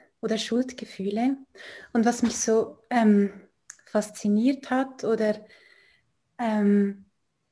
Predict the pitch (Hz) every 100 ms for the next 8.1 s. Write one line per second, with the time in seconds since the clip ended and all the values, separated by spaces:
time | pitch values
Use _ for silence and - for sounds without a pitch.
0 | _ _ _ _ _ _ - - 262 247
1 | 240 240 220 214 277 - - 240 240 214
2 | - 226 - - 226 226 226 220 208 214
3 | - 214 240 233 233 226 220 226 214 214
4 | 208 226 233 - 262 269 247 240 233 233
5 | 254 262 - - - - - - _ -
6 | 247 247 247 247 233 233 233 254 254 -
7 | 247 254 254 - 226 226 208 190 190 -